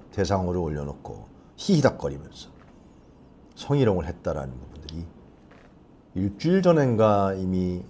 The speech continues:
나왔는데 이 문제에 대해서 국정원 측과 조선일보 측에서는 별다른 징계를 하고 있지 않습니다. 음. 근데 중요한 것은 이들이 얼마나 친밀한 관계길래 국정원의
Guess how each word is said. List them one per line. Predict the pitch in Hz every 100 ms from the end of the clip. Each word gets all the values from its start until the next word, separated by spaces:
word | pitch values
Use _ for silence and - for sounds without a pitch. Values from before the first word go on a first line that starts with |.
| -
나왔는데 | 78 73 69 71 73 71 - 73 101
이 | 123
문제에 | 120 104 95 110 104
대해서 | 87 78 71 - 101 107 117 - - - -
국정원 | - - 135 113 98
측과 | - - - 101
조선일보 | 95 85 101 87 82
측에서는 | - - 76 73 60 - - - -
별다른 | 101 95 92
징계를 | - 95 85
하고 | 82
있지 | 76 78
않습니다. | 65 - - - - - - - - - - - - -
음. | 67 69 - - - - - - - - - - - -
근데 | 180
중요한 | - 135 151 165
것은 | 156 202 202
이들이 | 123 196
얼마나 | 107 101 170 220
친밀한 | - - 233 240 226 147
관계길래 | 107 92 87 76 87 95 - - 185 - - - - - - - - -
국정원의 | 123 - - 147 139 135 139 135 120